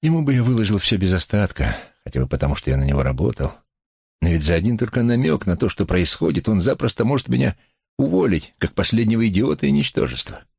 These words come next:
Можно было обратиться к мэру, к шефу полиции — или еще какому-нибудь блюстителю закона, вроде прокурора округа или министра юстиции.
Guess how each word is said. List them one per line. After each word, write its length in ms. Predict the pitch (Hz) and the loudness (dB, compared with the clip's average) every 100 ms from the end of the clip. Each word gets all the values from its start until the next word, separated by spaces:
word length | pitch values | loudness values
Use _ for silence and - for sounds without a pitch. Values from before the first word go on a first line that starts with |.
| _ _ _ _ _ _ | _ _ _ _ _ _
Можно 240 | - 101 | -2 0
было 180 | 92 80 | 2 2
обратиться 420 | 76 78 85 - | 0 -2 -2 -4
к 40 | - | -2
мэру, 440 | 78 110 107 82 - _ _ _ _ | 0 2 0 -2 -4 _ _ _ _
к 60 | - | -6
шефу 240 | - 67 | -6 -4
полиции — 640 | 73 73 82 107 - 78 69 _ _ _ _ _ _ | -2 0 0 0 0 -2 -4 _ _ _ _ _ _
или 120 | 98 | 0
еще 300 | 80 - - | 0 0 -2
какому-нибудь 560 | - - 95 87 82 - - _ _ _ | -2 -2 0 2 0 -6 -16 _ _ _
блюстителю 500 | - 85 - 82 80 | -2 -2 0 0 0
закона, 480 | 78 82 - 85 78 | 2 0 0 0 2
вроде 220 | 73 80 | 0 0
прокурора 480 | 78 85 92 90 87 | 0 0 0 2 0
округа 500 | 85 98 98 85 80 | 0 0 0 0 0
или 120 | 82 | 2
министра 420 | 85 87 85 - 82 | 2 2 0 0 0
юстиции. 640 | 76 - 76 - 73 | 0 -2 -2 -2 -6